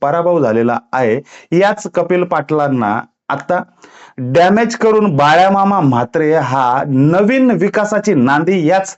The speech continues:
भिवंडी लोकसभा मतदारसंघामध्ये किंवा भिवंडीचा विकास किती करतोय या जीवावरती बाळ्यामामा म्हात्रे सुद्धा आता पुढच्या पाच वर्षांनी पुन्हा निवडून येईल का याच्यासाठी बाळ्यामामा म्हात्रे काय प्रयत्न करणार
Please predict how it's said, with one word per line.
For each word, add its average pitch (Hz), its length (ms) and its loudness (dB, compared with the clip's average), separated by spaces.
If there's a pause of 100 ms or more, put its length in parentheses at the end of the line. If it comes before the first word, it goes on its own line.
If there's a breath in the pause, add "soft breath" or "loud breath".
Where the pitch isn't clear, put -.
(300 loud breath)
भिवंडी 190 640 2
लोकसभा 180 540 0
मतदारसंघामध्ये 143 1040 -2
किंवा 147 240 0
भिवंडीचा 120 640 -2
विकास 135 460 -4 (120)
किती 170 240 -4
करतोय 143 440 -2 (420 loud breath)
या 190 240 2 (120)
जीवावरती 165 640 0
बाळ्यामामा 156 580 0
म्हात्रे 135 420 -2
सुद्धा 117 420 -4 (160)
आता 135 340 -4 (640 loud breath)
पुढच्या 226 320 2
पाच 226 280 0
वर्षांनी 226 480 0
पुन्हा 220 340 0
निवडून 214 320 2
येईल 202 340 2
का 185 160 0
याच्यासाठी 175 580 0
बाळ्यामामा 147 560 0
म्हात्रे 123 340 -2
काय 127 200 -2
प्रयत्न 120 360 -4
करणार 143 440 -4